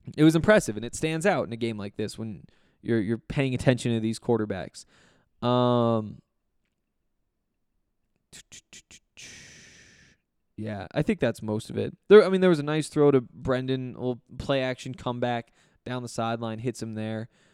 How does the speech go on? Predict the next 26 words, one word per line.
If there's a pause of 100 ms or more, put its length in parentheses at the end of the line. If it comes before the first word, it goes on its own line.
(340)
Um,
oh,
I
didn't
bring
up
the
fumble.
The
fumble
is, (300)
I,
I
wrote
in
the
story
that,
that (160)
accompanies
this,
which
you
should
read. (460)
Um,